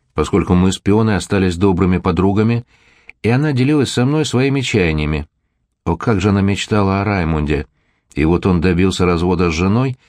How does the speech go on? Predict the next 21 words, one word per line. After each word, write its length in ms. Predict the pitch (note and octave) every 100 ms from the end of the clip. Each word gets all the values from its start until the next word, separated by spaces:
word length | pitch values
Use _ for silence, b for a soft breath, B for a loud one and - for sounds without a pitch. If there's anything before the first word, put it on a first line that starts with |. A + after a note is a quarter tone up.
| b b b -
и 200 | A#2 A2+
попросил 580 | A#2 G#2 A#2 - B2+
у 40 | A#2+
Ричарда 520 | C#3 C3 B2+ C3+ C3 - _
руки 320 | A2 C3+ C3
его 160 | B2+ A#2+
сестры. 500 | - C3 - D#2+ C#2 - _ _ _ _ -
На 240 | C#2 D2
этот 220 | D#2+ - G#2
раз 220 | G2+ G#2
король 320 | F2 D#2 D2+
не 100 | E2
стал 260 | E2 F#2+ F2+
перечить. 540 | C3+ E3 B2+ D#2 - _ _ _ _ _ _
Брак 520 | - D2+ A2+ B2 - -
Иоанны 500 | A2 A#2+ C#3 A#2+ E2+
со 180 | - F2
знатным 460 | F#2+ G#2+ G2+ F#2+
графом 460 | F2 A2+ G2+ G2+ G2+
из 120 | F#2+
Тулузы 560 | - C#3 E3+ C#3+ D#3